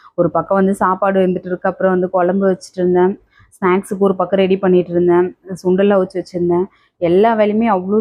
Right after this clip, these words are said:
சீக்கிரம் சீக்கிரமா செஞ்சேன். கரெக்டா மணி ஒரு ஏழு நாற்பது, நாற்பத்தஞ்சுக்கா வந்து மெசேஜ் வருது லீவுன்னு சொல்லிட்டு.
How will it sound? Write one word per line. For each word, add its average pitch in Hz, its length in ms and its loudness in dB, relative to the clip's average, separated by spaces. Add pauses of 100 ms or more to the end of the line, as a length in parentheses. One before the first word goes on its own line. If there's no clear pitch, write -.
சீக்கிரம் 214 340 -2
சீக்கிரமா 196 440 -2
செஞ்சேன். 170 340 -2 (300)
கரெக்டா 180 380 0
மணி 202 260 2
ஒரு 190 200 4 (840)
ஏழு 214 240 0
நாற்பது, 196 420 0 (140)
நாற்பத்தஞ்சுக்கா 190 600 -2
வந்து 190 200 0
மெசேஜ் 180 400 -2
வருது 160 300 -2
லீவுன்னு 175 420 0
சொல்லிட்டு. 160 320 -6